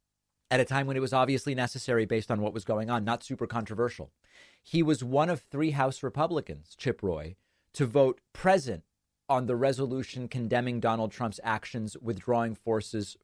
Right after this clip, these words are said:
from Syria, just one of three. One of only three House members to vote against the Emmett Till Anti-Lynching Act, which fortunately passed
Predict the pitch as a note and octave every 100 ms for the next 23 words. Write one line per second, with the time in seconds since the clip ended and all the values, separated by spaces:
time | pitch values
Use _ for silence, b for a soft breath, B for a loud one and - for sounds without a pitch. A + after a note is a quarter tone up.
0 | - G#2+ G2 D3+ C3+ F2+ D#2 A2+ A#2+ A#2
1 | - C#3 A2 - _ b b b b C#3+
2 | D#3 D3 D3+ D#3 D#3 - C#3+ D#3 G3 D#3+
3 | D3 C3 C3 A#2 A2+ A2+ A2+ - A#2+ G#2
4 | B2+ A#2+ G#2 C3 C3 C#3 - - A2 A#2
5 | - B2+ C3 A#2+ - C3 A#2 A#2+ - A#2+
6 | A#2+ A2+ A2+ G#2+ C#3 D#3+ - G#2+ F#2 F#2
7 | D#2+ D2 - G#2 G2+ - D3 D3 - B2+
8 | G#2+ G2 F2+ - A2 B2 D3 - -